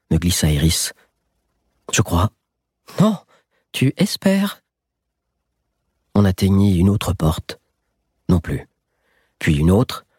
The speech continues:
Léa jeta un coup d'œil et nous fit signe. Il faisait noir à l'intérieur. Elle montra le gobelet d'allumettes que j'avais chapardé dans la cuisine. J'essayais d'en gratter une contre le fond de mon pantalon,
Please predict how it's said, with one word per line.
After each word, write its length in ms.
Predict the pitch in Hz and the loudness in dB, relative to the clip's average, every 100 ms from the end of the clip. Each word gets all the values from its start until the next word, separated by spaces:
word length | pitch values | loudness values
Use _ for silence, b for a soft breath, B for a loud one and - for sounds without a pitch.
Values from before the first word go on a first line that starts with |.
| _ _ _ _ _ | _ _ _ _ _
Léa 240 | 95 101 95 | 0 2 2
jeta 260 | 98 95 | 0 0
un 80 | 87 | -2
coup 140 | - | 0
d'œil 260 | 87 107 123 | 0 2 2
et 40 | |
nous 80 | 117 | 2
fit 140 | 98 85 | 0 -4
signe. 440 | - - 62 - B B B B | -4 -6 -6 -10 B B B B
Il 80 | 131 | -4
faisait 280 | - 120 117 | 0 0 2
noir 320 | 110 90 73 | 2 0 -2
à 60 | 78 | -4
l'intérieur. 720 | 73 - 78 76 65 - - B B B B B B B B B | -4 -2 0 0 -4 -10 -16 B B B B B B B B B
Elle 140 | - 110 | -2 2
montra 320 | 131 - 139 | 0 0 0
le 100 | 131 | 0
gobelet 340 | 120 123 120 | 0 0 0
d'allumettes 520 | 120 113 113 123 135 - | 0 0 2 0 -2 -2
que 100 | 107 | 0
j'avais 220 | 98 92 | 2 2
chapardé 420 | - 113 104 127 | 0 -2 0 0
dans 120 | 123 | 0
la 100 | 101 | 0
cuisine. 480 | - 175 147 131 113 - _ _ _ _ _ _ | -2 -6 -6 -6 -8 -16 _ _ _ _ _ _
J'essayais 420 | 107 101 104 107 | -4 0 2 2
d'en 140 | 95 95 | 0 -2
gratter 300 | 95 98 95 | -2 0 2
une 220 | 98 107 | 2 0
contre 300 | 87 90 90 | -2 -2 0
le 80 | 90 | 0
fond 240 | - 110 | 0 0
de 80 | 98 | 2
mon 140 | 92 | 0
pantalon, 500 | 85 80 90 87 110 | 0 -2 2 4 2